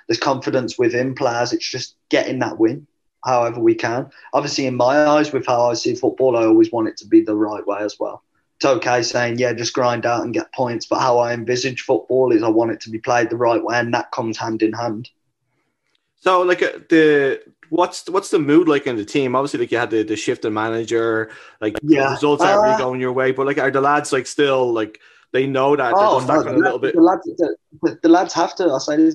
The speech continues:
Speaker 1: the, the lads have to be pulling in the right direction, because if you're not, then all the best next year getting a team. That's the reality, nature of the sport. Like, you have to be pulling in the right direction, 'cause this affects me, it affects you, and it affects, if you've got wives and kids, it's gonna affect them as well. So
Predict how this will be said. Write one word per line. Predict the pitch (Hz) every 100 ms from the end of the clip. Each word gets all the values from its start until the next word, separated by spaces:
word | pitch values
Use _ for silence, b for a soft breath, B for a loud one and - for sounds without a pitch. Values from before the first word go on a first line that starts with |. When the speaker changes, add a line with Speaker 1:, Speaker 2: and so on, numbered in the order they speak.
| 147 -
Speaker 1:
the, | 139 139 -
the | 143
lads | 151 160
have | 160 -
to | 170
be | 170
pulling | 170 160 160
in |
the | 156
right | 151 139
direction, | 135 143 139 - 139
because | 135 131 131
if | 139 -
you're |
not, | 123 143 - 107
then | 107
all | 120 135
the |
best | 117 131 -
next | 120 - -
year | 123
getting | 117 - 110
a |
team. | 107 110 143 143
That's | -
the | 139
reality, | 131 127 123 -
nature | 117 139 -
of |
the | 107
sport. | - - 135 147
Like, | - - b b _
you | 127
have | 127 147
to | 135
be | 127
pulling | 139 135 131
in | 151
the | 117
right | 120 113
direction, | 117 110 120 123 - 104
'cause | 101
this | - 131
affects | 113 120 -
me, | 131 135
it | 117
affects | - 113 110 -
you, | 131
and | 104
it | -
affects, | - - 311 - - - b _ _
if | -
you've | 135
got | 147 151
wives | - 139 156
and | 143 117
kids, | 165 165
it's | -
gonna | 151 151 151
affect | 113 139 - -
them | 156
as | 165
well. | 120 135 160
So | - 107 104